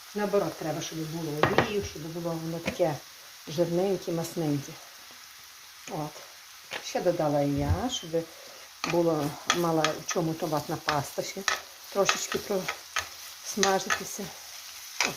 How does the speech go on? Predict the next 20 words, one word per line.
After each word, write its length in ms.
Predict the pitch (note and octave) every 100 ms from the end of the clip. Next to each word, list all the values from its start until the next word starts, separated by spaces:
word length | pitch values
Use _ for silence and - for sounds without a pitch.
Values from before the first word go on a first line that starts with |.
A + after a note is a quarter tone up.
| -
хай 80 | E3+
смажиться 520 | - D#3+ D3+ - D3
ще 160 | - - - - - -
паста 280 | A#3+ A#3+ A#3
томатна 500 | A#3 A3 G#3 - G3+ F#3+
і 200 | F3+ A3+ A#3+
вже 140 | F#3
далі 180 | D#3+ E3
буде 200 | E3 D#3
показувати. 380 | D3 B2 A2 B2+ - - - -
От 120 | G3+
паста 400 | - G3+ F3 -
томатна 460 | D3+ E3 D#3 D#3 C#3 -
теж 240 | B2+ C3+
трошечки 600 | - E3+ - - - F3
вже 140 | F3
тут 240 | F3 F#3 - - - - - - - - -
покипіла, 720 | G3+ F#3 - F3+ - F3+ F#3
пожарилася, 800 | F3+ F3+ D#3+ D#3+ E3+ E3+ E3+ - E3+
посмажилася. 1000 | D#3 - D#3+ E3 D#3+ E3+ E3 - -